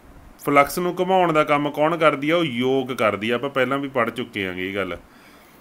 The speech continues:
ਉੱਥੇ ਆਪਾਂ ਨੂੰ ਪੁੱਠਾ ਪੁੱਛਿਆ ਵੀ ਯੋਕ ਕੀ ਕੰਮ ਕਰਦੀ ਆ। ਯੋਕ ਦਾ ਲਿਖਿਆ ਹੋਇਆ ਸੀ ਵੀ ਕੀ ਕਰਦੀ ਹੈਗੀ,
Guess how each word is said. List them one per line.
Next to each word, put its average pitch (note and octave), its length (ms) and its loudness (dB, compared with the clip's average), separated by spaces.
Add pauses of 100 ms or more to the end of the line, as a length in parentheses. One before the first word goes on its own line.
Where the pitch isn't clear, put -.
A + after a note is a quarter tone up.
(100)
ਉੱਥੇ C#3 220 2
ਆਪਾਂ E3 200 4
ਨੂੰ F3 100 -2
ਪੁੱਠਾ D#3 300 0
ਪੁੱਛਿਆ C#3 300 0
ਵੀ D#3 120 0
ਯੋਕ D3+ 300 0
ਕੀ D3 200 -4
ਕੰਮ D#3 220 2
ਕਰਦੀ D3+ 300 2
ਆ। D#3+ 40 0
ਯੋਕ D3 320 -2
ਦਾ D3+ 100 0
ਲਿਖਿਆ D3 240 0
ਹੋਇਆ D3 120 2
ਸੀ D#3 120 -4
ਵੀ D#3+ 80 -4
ਕੀ D3+ 180 -4
ਕਰਦੀ D3+ 380 0
ਹੈਗੀ, D#3 280 0